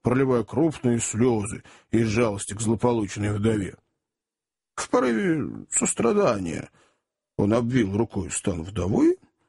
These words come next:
а вдова, вне себя от горя, сжала ему руку,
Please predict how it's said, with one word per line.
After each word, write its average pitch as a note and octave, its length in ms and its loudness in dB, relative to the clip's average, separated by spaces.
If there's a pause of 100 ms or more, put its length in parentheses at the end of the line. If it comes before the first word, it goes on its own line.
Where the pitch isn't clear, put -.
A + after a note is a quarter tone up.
(500)
а E3+ 120 4
вдова, D#4 500 2
вне E3 400 -4
себя G3+ 380 0
от D#3+ 120 -2
горя, E3+ 720 0 (560)
сжала G2 420 2
ему D#3 220 4
руку, B2+ 640 2